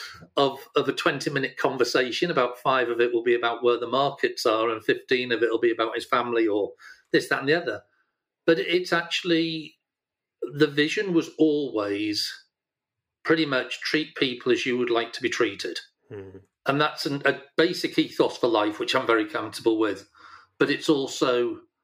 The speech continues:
Speaker 1: a strong ethos for business. Just think about how you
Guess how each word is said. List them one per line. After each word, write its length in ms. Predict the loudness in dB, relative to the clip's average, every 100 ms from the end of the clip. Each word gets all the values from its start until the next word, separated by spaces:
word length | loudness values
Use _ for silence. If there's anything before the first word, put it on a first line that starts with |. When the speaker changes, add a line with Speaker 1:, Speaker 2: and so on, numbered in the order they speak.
| _ _ _ -2
Speaker 1:
a 60 |
strong 400 | -2 0 0 2
ethos 460 | 0 -4 0 0 0
for 120 | -2
business. 460 | 2 0 0 -6 -4
Just 240 | -2 -2
think 300 | -2 -2 -2
about 240 | -2 -2 -2
how 260 | -2 -2
you 600 | -2 0 0 0 -4 -10